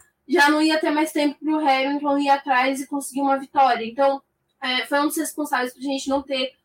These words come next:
uma Mercedes vencendo hoje, sabe? Isso é, é claro. Mas não tem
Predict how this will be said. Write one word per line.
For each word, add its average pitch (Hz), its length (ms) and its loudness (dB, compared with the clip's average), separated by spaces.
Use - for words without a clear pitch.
uma 262 140 0
Mercedes 262 460 -2
vencendo 269 560 -2
hoje, 226 420 -2
sabe? 226 460 0
Isso 240 320 -8
é, 285 300 2
é - 60 -6
claro. 190 460 -2
Mas 254 1160 2
não 415 180 -2
tem 554 120 0